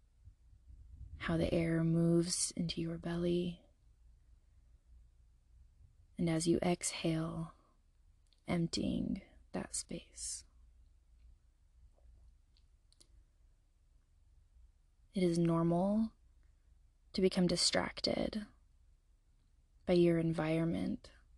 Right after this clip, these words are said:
by your thoughts, by any physical sensations. And as these come up for you,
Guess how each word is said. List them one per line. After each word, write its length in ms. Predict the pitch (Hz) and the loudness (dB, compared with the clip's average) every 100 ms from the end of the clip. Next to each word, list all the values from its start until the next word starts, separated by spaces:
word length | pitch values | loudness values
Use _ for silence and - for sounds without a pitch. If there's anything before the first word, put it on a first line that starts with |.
| - - - - - - - - - - - | -20 -20 -20 -20 -20 -20 -20 -20 -20 -8 0
by 120 | 175 | 2
your 200 | 175 180 | 2 0
thoughts, 840 | - 185 185 202 - - - - - - - - - - - - - - - - | -2 -2 -2 -6 -8 -6 -6 -8 -16 -14 -12 -12 -14 -14 -14 -18 -18 -18 -4 4
by 220 | 190 - | 6 6
any 280 | 196 208 247 | 6 8 8
physical 520 | - 185 180 - 180 | 6 2 2 0 0
sensations. 1160 | 180 175 170 - 175 - - 196 185 - - - - - - - - - - - - - - - - - - - | 0 0 0 0 -2 -2 -4 -6 -6 -8 -8 -10 -12 -16 -16 -16 -6 -4 -4 -6 -12 -12 -14 -16 -16 -18 -4 2
And 120 | 214 214 | 4 6
as 280 | 240 254 | 6 6
these 200 | 240 233 | 6 4
come 240 | - 247 185 | 6 6 6
up 100 | - | 2
for 160 | - 175 | -4 0
you, 440 | 175 175 175 175 | 4 4 2 -2